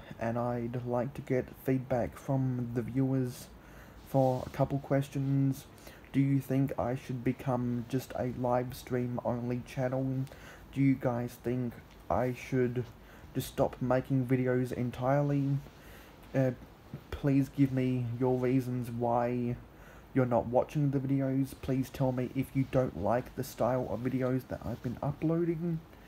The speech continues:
All of that, uh, feedback counts, because I wanna deliver a better product for you, the subscriber, and I want to know why hundreds of people out there who are sub-, are subscribed to my channel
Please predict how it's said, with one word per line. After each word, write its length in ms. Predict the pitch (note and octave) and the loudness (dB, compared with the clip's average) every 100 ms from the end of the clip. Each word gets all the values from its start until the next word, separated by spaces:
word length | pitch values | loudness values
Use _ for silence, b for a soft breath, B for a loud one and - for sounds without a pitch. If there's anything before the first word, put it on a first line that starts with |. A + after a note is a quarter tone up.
| B B B B - | B B B B -2
All 220 | C#3 D3 | 2 2
of 120 | C#3+ - | 0 -2
that, 320 | A#2+ A#2 - - - - | -2 -2 -6 -16 -10 -6
uh, 80 | B2+ | -6
feedback 640 | - B2+ B2+ C3 A2+ - | -2 -2 0 0 -2 -6
counts, 380 | - B2+ B2 - | -6 -4 -4 -6
because 280 | - B2+ C3+ | -6 -2 0
I 120 | B2+ | 0
wanna 240 | B2+ C3 B2+ | 0 0 0
deliver 460 | C3+ B2 B2+ B2+ - | 0 0 0 0 0
a 80 | |
better 240 | A#2+ B2+ B2+ | 0 0 0
product 500 | - C3 B2 A#2 - | -2 -2 0 -4 -8
for 160 | - | -6
you, 240 | B2+ B2 B2 | -4 -2 -2
the 140 | B2 | -4
subscriber, 880 | A2+ B2 A#2 - B2 B2 A#2+ A#2+ A#2 - B B B B - | -4 -6 -6 -4 0 0 0 -2 -2 -8 B B B B -6
and 100 | A#2+ | -2
I 200 | A#2+ B2+ | 0 2
want 320 | A#2 B2 B2 B2+ | 0 0 -2 -2
to 60 | |
know 300 | B2 B2 A#2+ A#2+ | 0 0 0 0
why 500 | A#2+ A#2 A#2+ A#2+ A#2 B B B B B - - | 0 2 0 -2 -4 B B B B B -20 -16
hundreds 680 | - C3+ C3+ C3 B2 A#2+ - - - | 0 2 4 2 -2 -4 -14 -18 -4
of 160 | B2+ - | -4 -2
people 360 | - C3+ B2+ A2 | 0 2 2 0
out 240 | A#2 G#2+ | 0 0
there 180 | A#2+ A#2+ | -2 -2
who 220 | B2+ A#2+ | -2 -4
are 60 | A#2 | -2
sub-, 240 | C#3 C3+ - - | -2 -2 -4 -2
are 160 | B2+ | -2
subscribed 680 | B2 C3 B2+ - C3+ B2+ B2 | -2 -4 -6 -4 0 0 0
to 80 | C#3 | -2
my 180 | B2 B2 | 0 0
channel 480 | - B2 B2 B2 | -2 -2 0 0